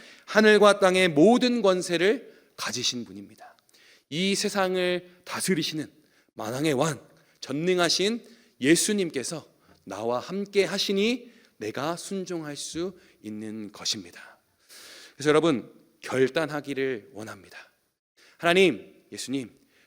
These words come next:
제가 비록 하나님 나라의 확장을 이루어 가는데 부족하고 연약하고 가진 것 없는, 어, 죄인이지만 주님께서 나와 함께 하시니 내가 순종하겠습니다. 하나님 나라의 확장을 위해서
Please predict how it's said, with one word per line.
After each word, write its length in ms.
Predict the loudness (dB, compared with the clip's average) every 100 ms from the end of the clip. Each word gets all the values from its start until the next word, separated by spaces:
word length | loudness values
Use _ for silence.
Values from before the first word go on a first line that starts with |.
| -10
제가 280 | 0 0
비록 540 | 2 4 4 4 -6 -12
하나님 400 | -2 2 2 2
나라의 540 | 2 4 4 4 2
확장을 540 | -2 -10 0 2 4 2
이루어 300 | 4 6 4
가는데 600 | 0 -12 -14 -16 -18 -20 _ _ _ _
부족하고 800 | -10 2 2 2 -2 2 4 4
연약하고 640 | 2 2 0 0 -12 -14 -16 _ _ _ _ _ _ _
가진 300 | -2 0 6
것 120 | 6
없는, 440 | 6 2 -2 -6 -20 _ _
어, 100 | -16
죄인이지만 720 | -4 4 6 6 2 -4 -10 -12 _ _ _ _ _ _ _
주님께서 720 | -4 0 0 2 2 4 0
나와 340 | 0 0 2
함께 340 | 2 -4 -6 -8
하시니 460 | -8 -8 -10 -12 _ _ _ _
내가 340 | -10 -8 -8 -10
순종하겠습니다. 1080 | -10 -8 -6 -6 -6 -8 -10 -12 -14 -20 -20 _ _ _ -20 -20 -2
하나님 360 | 2 4 2
나라의 460 | 4 6 8 6 4
확장을 500 | -2 4 6 8 6
위해서 440 | 4 2 -2 -2